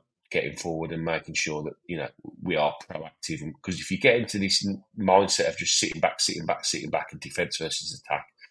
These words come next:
you're on a hiding to nothing. I don't wanna see that. I wanna see us doing what we did against Arsenal. When we had the ball,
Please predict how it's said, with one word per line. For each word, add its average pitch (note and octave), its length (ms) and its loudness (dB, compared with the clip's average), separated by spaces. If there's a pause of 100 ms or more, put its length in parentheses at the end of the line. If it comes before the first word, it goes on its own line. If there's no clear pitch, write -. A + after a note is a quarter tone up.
(200)
you're E2+ 160 2
on D#2+ 80 6
a - 80 -4
hiding D#2+ 380 0
to D2+ 100 -8
nothing. D2 260 -8
I D#2 140 -6
don't F2+ 240 6
wanna E2 160 -4
see D2+ 240 0
that. C2 160 -2 (420)
I F2+ 60 2
wanna A2 160 6
see G#2+ 160 4
us F2+ 100 0
doing E2+ 200 0
what D#2+ 100 -4
we - 60 -10
did D#2+ 80 -6
against D#2+ 280 -2
Arsenal. D2+ 400 -2
When G2+ 220 4
we G2+ 80 6
had F2 160 4
the - 60 -12
ball, D#2+ 440 -2